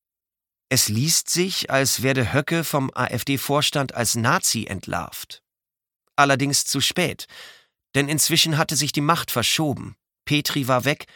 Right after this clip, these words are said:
und das Ausschlussverfahren wurde einkassiert. Höcke machte weiter. Es ist spannend, dass schon damals der A-F-D-Vorstand unter Petri um ein mögliches Parteienverbot fürchtete.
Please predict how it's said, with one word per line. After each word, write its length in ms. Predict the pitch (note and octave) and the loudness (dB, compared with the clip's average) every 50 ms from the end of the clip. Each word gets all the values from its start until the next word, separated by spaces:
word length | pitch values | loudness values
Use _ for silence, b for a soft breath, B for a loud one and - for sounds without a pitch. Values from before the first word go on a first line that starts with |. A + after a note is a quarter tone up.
| b b b b b b _ _ _ _ _ | b b b b b b _ _ _ _ _
und 340 | - B2+ C3 B2 - - - | -4 -2 -2 -2 -2 0 2
das 260 | C3 B2 A2+ - - | 2 2 2 2 0
Ausschlussverfahren 1000 | - C3+ D3+ D3 - - D3+ D3+ - - - D3+ - - D3 C#3 C3+ C3 C#3 C3+ | 0 2 2 2 2 0 0 -2 -2 -2 -2 -2 2 4 4 4 4 2 -2 -4
wurde 220 | C3+ C3+ - - - | -4 -2 -2 -2 0
einkassiert. 840 | D3 C3 G#2+ - - G2+ - - - E2+ - - - - - _ _ _ _ _ _ _ _ _ _ _ - | -2 -2 -2 -2 -2 -2 -2 -2 -2 -4 -6 -8 -12 -14 -18 _ _ _ _ _ _ _ _ _ _ _ -2
Höcke 240 | - B2+ G#2+ - B2 | -2 0 0 2 2
machte 320 | A#2 A#2+ G#2+ - A#2+ G#2+ | 0 0 0 -2 0 2
weiter. 380 | A#2+ C#3+ C3 A2+ - - - - _ _ _ _ _ _ _ _ _ _ _ B B B B B B B B B | 4 2 2 2 -2 -8 -12 -14 _ _ _ _ _ _ _ _ _ _ _ B B B B B B B B B
Es 140 | - D3+ C#3+ | 0 0 2
ist 160 | E3 E3 - | 2 0 0
spannend, 640 | - - - - F3 F#3+ G3 E3+ C#3 B2 - - - | 0 0 0 2 2 2 2 0 -2 -2 -4 -4 -2
dass 180 | C3 C3 - - | 0 0 0 0
schon 220 | - D3 C#3+ C3 | 0 0 0 0
damals 480 | A2+ D3+ D#3 E3 D#3 D3+ C#3+ B2+ A#2 - | 2 2 2 4 2 2 2 2 0 0
der 220 | - B2 A#2 G2+ | 2 0 2 2
A-F-D-Vorstand 1040 | A2+ B2+ - - - - C#3+ C#3 - - - C#3+ C#3+ D3 - - - D3+ D3+ D3+ - | 2 2 0 0 -2 -2 -2 -2 -2 -2 -2 0 0 0 0 0 0 -2 -4 -6 -8
unter 240 | - C3+ - - | -6 -4 -4 -4
Petri 560 | - - - C#3 C3+ C3+ - - D3 D3 D3 C#3 B B B B B B B B B _ | -4 -2 0 0 0 0 0 -2 -2 -2 -2 -2 B B B B B B B B B _
um 240 | - D3 D3 D3 C3+ - | -2 0 0 0 0 0
ein 200 | - C3 C3 C3 | 0 2 2 2
mögliches 500 | B2+ C3+ D3+ C#3 - C3+ C3 B2+ B2 - | 2 0 0 0 -2 -4 -2 0 -2 0
Parteienverbot 960 | - - A#2 - - - F3 F3+ C#3+ A2+ A2+ - - A2 F#2 - A#2 A#2+ A2+ - | 0 0 0 0 0 0 0 0 0 -2 -4 -4 -4 -4 -4 -2 -2 -2 -2 -4
fürchtete. 640 | - - E3+ D#3 C3+ - - - - - - - | -4 -4 -2 -2 -4 -4 -8 -10 -10 -10 -12 -12